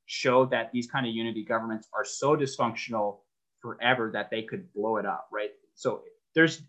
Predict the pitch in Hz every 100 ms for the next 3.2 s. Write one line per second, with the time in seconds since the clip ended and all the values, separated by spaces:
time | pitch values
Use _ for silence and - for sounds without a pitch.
0 | - 180 180 - 170 151 156 127 101 98
1 | 123 - - - _ _ _ _ _ _
2 | _ 160 - 143 - 151 165 160 175 165
3 | 151